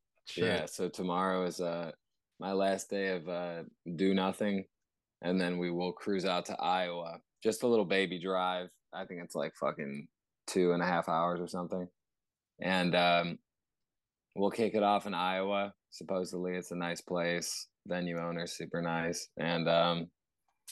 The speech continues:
Speaker 2: yeah, we'll see if it's, uh, fun. I don't
Speaker 1: How you
Speaker 2: really know.
Speaker 1: guys, how you guys feel after
Speaker 2: Oh, dude, we've been
Speaker 1: this long
Speaker 2: fucking
Speaker 1: break?
Speaker 2: We've, we've been rehearsing enough, that's for sure. Like, maybe a little too much. I thought, like, maybe I would lose my fucking voice just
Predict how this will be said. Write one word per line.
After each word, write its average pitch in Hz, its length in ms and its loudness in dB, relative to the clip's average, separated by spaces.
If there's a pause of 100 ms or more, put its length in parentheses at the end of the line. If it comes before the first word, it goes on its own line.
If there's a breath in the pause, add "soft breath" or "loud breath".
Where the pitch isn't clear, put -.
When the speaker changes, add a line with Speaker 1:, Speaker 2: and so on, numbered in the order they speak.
(460 loud breath)
Speaker 2:
yeah, 110 180 6
we'll 101 160 2
see 127 220 2
if 123 120 0
it's, - 180 -6
uh, 117 220 2
fun. 117 440 -4 (280)
I 98 80 -10
don't 107 160 -8
Speaker 1:
How 120 80 4
you 120 120 6
Speaker 2:
really - 20 -
know. 117 180 4
Speaker 1:
guys, 98 240 -6 (300)
how 120 80 2
you 120 120 6
guys 117 120 2
feel 131 320 0 (720)
after 101 260 0
Speaker 2:
Oh, 95 200 4
dude, 104 200 0
we've 95 180 -2
been 104 100 0
Speaker 1:
this 98 180 -8
long 107 100 0
Speaker 2:
fucking 107 260 2
Speaker 1:
break? 104 320 0 (720)
Speaker 2:
We've, 101 300 4
we've 113 220 4
been 139 140 6
rehearsing 110 520 4
enough, 87 400 -4
that's 95 160 -8
for 87 120 -4
sure. 90 440 0 (720)
Like, 80 240 -4 (280)
maybe 98 240 4
a 92 80 6
little 92 180 6
too 104 200 0
much. 90 300 0
I 95 100 2
thought, 90 280 2
like, 85 220 0
maybe 90 240 -4
I 87 80 0
would 87 100 -4
lose 92 180 -4
my 87 140 -6
fucking 87 360 -6
voice 85 340 -8
just - 300 -4